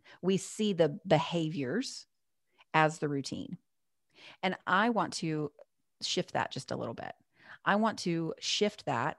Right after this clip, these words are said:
to, where are you going? What is it that you're trying to accomplish in your body, in your scheduling?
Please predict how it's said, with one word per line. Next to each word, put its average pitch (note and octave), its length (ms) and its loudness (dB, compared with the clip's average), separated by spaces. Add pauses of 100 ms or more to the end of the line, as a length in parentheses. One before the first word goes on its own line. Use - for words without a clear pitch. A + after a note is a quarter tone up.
(140)
to, D3+ 580 0 (840)
where G#3 440 -2
are F3+ 100 0
you E3 220 -6
going? C#3 580 -4 (960)
What G3+ 280 4
is A#3 140 2
it G3 120 2
that E3+ 100 -2
you're D#3 120 -2
trying D#3+ 480 0
to D#3 220 -4
accomplish - 840 -6
in D#3 180 -2
your C3+ 120 -2
body, F#3 580 -2
in D3+ 180 -6
your C3+ 260 -8
scheduling? F3+ 840 -4